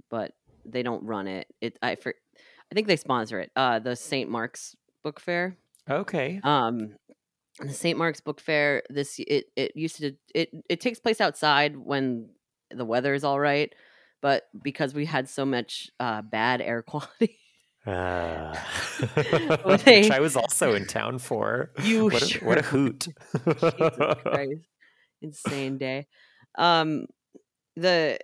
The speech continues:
Speaker 1: the, they did it indoors, and they did it at the, um, what is it called? Like, the f-, it's, like, the Fourteenth Street or the Tenth Street Community Center. It's a really cool, like, collectively run building, um, that does a lot of great community art events, and,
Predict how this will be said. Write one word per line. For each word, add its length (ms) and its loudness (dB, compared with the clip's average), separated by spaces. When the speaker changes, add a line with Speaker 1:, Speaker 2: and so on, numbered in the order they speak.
Speaker 1:
the, 480 0
they 140 -2
did 200 -4
it 200 -4
indoors, 960 -2
and 180 -2
they 80 -2
did 140 -4
it 80 -2
at 160 -4
the, 220 0
um, 500 -6
what 120 -8
is 100 -10
it 100 -10
called? 240 -6
Like, 180 -6
the 100 -8
f-, 180 -20
it's, 140 -12
like, 100 -12
the 80 -14
Fourteenth 720 -10
Street 500 -18
or 80 -4
the 80 -8
Tenth 280 -10
Street 240 -10
Community 380 -10
Center. 440 -6
It's 100 -6
a 60 0
really 240 0
cool, 240 0
like, 180 2
collectively 680 -4
run 320 -6
building, 720 -6
um, 260 -4
that 120 -8
does 120 -10
a 40 -10
lot 160 -4
of 80 -10
great 360 -8
community 400 -8
art 200 -8
events, 440 -10
and, 320 -10